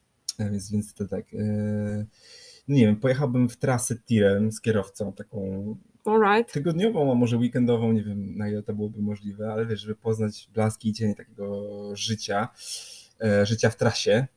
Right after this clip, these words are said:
Speaker 2: Okej.
Speaker 1: No to można sobie wyobrazić, no, firma, nie wiem, oferująca fotele albo jakieś masażery, czy w ogóle taki ekwipunek, powiedzmy, wspomagający życie na trasie.
Speaker 2: Dobre, nie wpadłabym na to, no.
Speaker 1: No, może firma logistyczna, jeżeli, jeżeli, jeżeli mnie słuchacie,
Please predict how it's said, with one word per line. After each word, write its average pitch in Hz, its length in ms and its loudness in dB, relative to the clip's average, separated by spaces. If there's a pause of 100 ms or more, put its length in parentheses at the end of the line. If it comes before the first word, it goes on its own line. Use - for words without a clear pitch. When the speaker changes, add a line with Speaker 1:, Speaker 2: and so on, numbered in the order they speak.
(580)
Speaker 2:
Okej. 190 580 4 (200)
Speaker 1:
No 143 100 -14
to 151 100 -8
można 127 140 -2
sobie 117 140 -8
wyobrazić, 110 380 -2
no, 90 300 -14 (500)
firma, 107 420 4
nie 82 100 -4
wiem, 73 100 -4
oferująca 104 380 -2
fotele 101 440 -2
albo - 180 -6
jakieś - 240 -12
masażery, 104 500 0
czy - 200 -12
w 123 80 -2
ogóle 113 160 2
taki 110 180 -2
ekwipunek, 104 480 2
powiedzmy, 107 240 -2
wspomagający 107 500 2
życie 104 220 -2
na 104 60 0
trasie. 104 440 0
Speaker 2:
Dobre, 202 500 6
nie 240 200 2
wpadłabym 190 460 0
na 180 140 -6
to, - 160 -8
no. 220 80 0 (160)
Speaker 1:
No, 254 80 -4
może 277 180 -6
firma 117 300 -2
logistyczna, 113 720 -6 (380)
jeżeli, 107 280 -18 (120)
jeżeli, 101 280 -16 (180)
jeżeli 104 220 -12
mnie 101 100 -8
słuchacie, - 540 -8